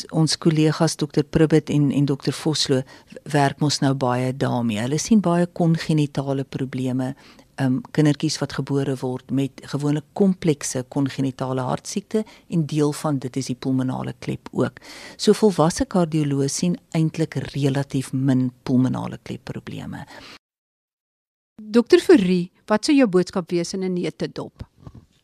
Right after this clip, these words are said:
Speaker 1: Marie, dankie dat jy dit vra. Ons wil baie graag hierdie boodskap aan die breër gemeenskap daar buite bring dat daar werklik nou 'n totaal non-indringende manier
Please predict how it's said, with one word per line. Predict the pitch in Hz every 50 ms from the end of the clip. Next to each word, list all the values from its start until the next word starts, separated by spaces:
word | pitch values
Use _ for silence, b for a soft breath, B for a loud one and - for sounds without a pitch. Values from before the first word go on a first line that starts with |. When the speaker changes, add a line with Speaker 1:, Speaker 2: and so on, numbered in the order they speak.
| _ _ - - _ - - B B B B B B B
Speaker 1:
Marie, | - 185 180 196 202
dankie | 175 165 160 165 - - 175
dat | 165 147 143 -
jy | 147
dit | 131 123 123 -
vra. | - - 117 113 123 131 B B B B B B B -
Ons | 247 254 -
wil | - 302 254
baie | 208 175 170 175 196
graag | 208 - - 208 190 180 175 170 170 - - - - _ _ _ _ - _ _ _ _ -
hierdie | 160 180 202 220
boodskap | - - 156 156 160 156 - - - - 147 127 - - _ - - _ _ _ _ B B B B -
aan | 170 175 170
die | 156
breër | 175 170 170 170 175 175
gemeenskap | - 180 165 156 147 151 - - - 156 147 -
daar | - 151 143 143 143
buite | - - 143 135 135 135 - - 151 139 139 - - _ _ -
bring | 147 139 139 135 135 139 139 139
dat | 151 147 147 - - b b b b b b b b b b b b _ -
daar | - 165 170 170 175 165 -
werklik | 170 156 165 160 170 185 - 247 247 226 -
nou | - 151 147 135 135 135 135 139 143 -
'n | - - 156 156 151 _ -
totaal | - 208 202 - 233 233 233
non-indringende | 214 180 151 147 151 156 139 156 147 147 143 135 135 135 139 143 139 139 139 -
manier | 147 147 147 143 147 143 147 147 151 156 156 -